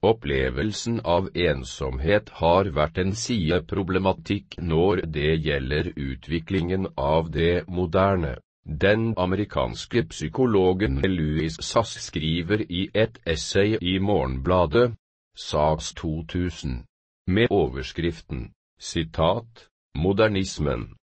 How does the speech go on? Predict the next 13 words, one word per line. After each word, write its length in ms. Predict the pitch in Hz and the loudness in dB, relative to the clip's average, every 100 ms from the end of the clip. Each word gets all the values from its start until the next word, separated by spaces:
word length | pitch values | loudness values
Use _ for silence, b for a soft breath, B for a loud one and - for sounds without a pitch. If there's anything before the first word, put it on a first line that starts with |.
| _ _ | _ _
ensomhetens 1300 | 104 87 62 - - 65 64 82 98 - 110 110 - | 0 0 -2 -8 -8 -6 -2 2 2 0 -4 -4 -4
estetikk», 840 | 76 78 - 73 - 110 113 - - _ _ - | -6 -6 -6 -6 -2 -2 -2 -6 -20 _ _ -16
sitat, 840 | - 82 80 82 87 113 - - _ _ _ - | -4 -4 -2 2 2 0 -8 -20 _ _ _ -20
slutt, 600 | - 95 - - - _ _ _ 90 | -4 -4 -4 -8 -20 _ _ _ 0
at 360 | 104 - - | 0 -4 -16
den 280 | 82 107 101 | 0 2 2
moderne 640 | 98 98 76 67 69 85 | 0 0 0 0 0 -2
kulturen 840 | 80 - 87 82 - 90 87 95 90 | -2 -4 -4 -6 -4 -2 0 0 0
gir 400 | 82 92 113 156 | 0 0 0 -2
på 300 | - 85 85 | 0 0 2
den 340 | 85 101 107 - | 2 2 0 0
ene 380 | 113 76 76 | 0 2 0
siden 580 | 90 - 107 73 87 110 | -2 -4 -2 -2 -2 -2